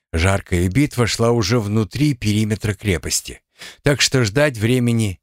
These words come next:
не было. С помощью антигравитационного двигателя доспеха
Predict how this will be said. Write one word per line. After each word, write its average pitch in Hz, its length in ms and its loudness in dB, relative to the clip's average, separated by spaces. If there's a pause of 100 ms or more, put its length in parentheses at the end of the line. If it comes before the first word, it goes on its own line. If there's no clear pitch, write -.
не 90 200 -2
было. 65 260 -10 (580)
С - 100 -2
помощью 147 640 2
антигравитационного 107 1300 0
двигателя 104 600 0
доспеха 98 640 0